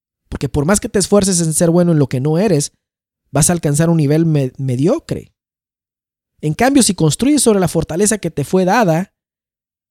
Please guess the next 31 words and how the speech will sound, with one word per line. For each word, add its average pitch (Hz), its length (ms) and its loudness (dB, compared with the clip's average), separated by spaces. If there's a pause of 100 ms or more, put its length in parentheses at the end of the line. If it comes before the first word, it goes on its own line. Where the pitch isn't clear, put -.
(360)
sobre - 280 2
ese 220 160 2
regalo 196 400 0
que 151 140 -2
tienes 202 420 -2
ahí 165 180 0
dentro 185 300 0
de 147 100 2
ti, 220 240 -4
o 196 40 2
sea, 165 140 0
fíjate 190 320 -4
adentro 175 280 -2
en 175 60 -6
tu 160 120 -2
mochila, 185 500 -4
en 156 100 -2
tu 139 120 -6
backpack 170 680 -8 (600)
de 147 100 -2
habilidades 143 480 2
y 156 80 -2
talentos 160 380 -2
que 180 140 -4
traes, 202 360 0
te - 80 -4
vas 175 200 -2
a 196 60 0
dar 202 160 0
cuenta 185 340 -2
que, 170 360 -4